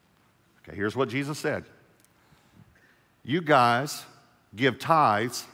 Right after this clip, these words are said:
not only of your first fruits, but you even give tithes of the spices that you're gonna put on your food. But you've neglected justice, mercy, and faith. Then Jesus says,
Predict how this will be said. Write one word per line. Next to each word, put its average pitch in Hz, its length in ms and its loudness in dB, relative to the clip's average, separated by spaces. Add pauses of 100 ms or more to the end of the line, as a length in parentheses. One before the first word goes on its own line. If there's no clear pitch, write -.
not 143 180 2
only 147 240 0
of 104 80 -6
your 104 100 -4
first 156 300 -4
fruits, 104 340 -8
but - 220 -10
you 151 80 -6
even 135 180 -2
give 117 220 -6
tithes 117 560 -2 (360)
of 113 320 2
the 104 120 -6
spices 143 640 -2
that 185 140 -6
you're 110 100 -8
gonna 101 160 -4
put 127 200 -6
on 92 120 -8
your 90 100 -10
food. 85 320 -12 (2250)
But 120 200 -4
you've 120 120 -2
neglected 101 600 -4
justice, 107 400 -8
mercy, 98 280 -8
and 80 80 -16
faith. 107 280 -12 (1300)
Then 113 200 0
Jesus 135 400 -4
says, 92 460 -6